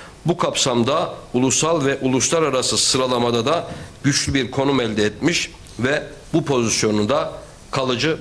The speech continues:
ve sürdürülebilir hale getirmiştir. Son açıklanan, e, iki bin yirmi beş yılı disiplinler arası bilim sıralamasında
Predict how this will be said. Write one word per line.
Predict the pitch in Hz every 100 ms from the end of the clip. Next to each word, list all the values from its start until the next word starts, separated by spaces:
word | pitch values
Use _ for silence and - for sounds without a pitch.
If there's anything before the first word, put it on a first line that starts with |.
| 123
ve | 131
sürdürülebilir | - 135 127 127 127 127 131 120
hale | 113 113
getirmiştir. | 156 127 123 107 95 - - - - - - - -
Son | 180 220
açıklanan, | 214 180 - 143 147 202 -
e, | 117
iki | 135 -
bin | 170 185
yirmi | 170 170
beş | 175 165
yılı | 156 131
disiplinler | 117 - - 151 180
arası | 165 147 131 123
bilim | 135 165
sıralamasında | - 135 123 117 107 113 104 139 175